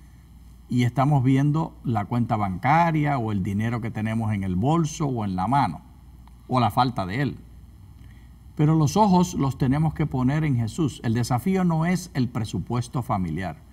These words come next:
O ponemos los ojos en el desafío que tuvieron los apóstoles aquí. ¿Dónde hay comida para tanta gente? Y pusieron los ojos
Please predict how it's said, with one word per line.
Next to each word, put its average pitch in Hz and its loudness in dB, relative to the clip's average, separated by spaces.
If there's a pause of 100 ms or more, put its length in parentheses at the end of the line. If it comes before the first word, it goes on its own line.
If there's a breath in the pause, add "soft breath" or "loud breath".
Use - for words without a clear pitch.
(300 soft breath)
O 208 2
ponemos 190 2
los 156 2
ojos 180 0 (440 soft breath)
en 143 2
el 139 2
desafío 135 4
que 160 2
tuvieron 147 2
los 143 2
apóstoles 147 0
aquí. 135 -4 (480)
¿Dónde 185 4
hay 180 6
comida 185 2
para 131 2
tanta 151 4
gente? 170 0 (680)
Y 143 2
pusieron 156 2
los 156 2
ojos 180 0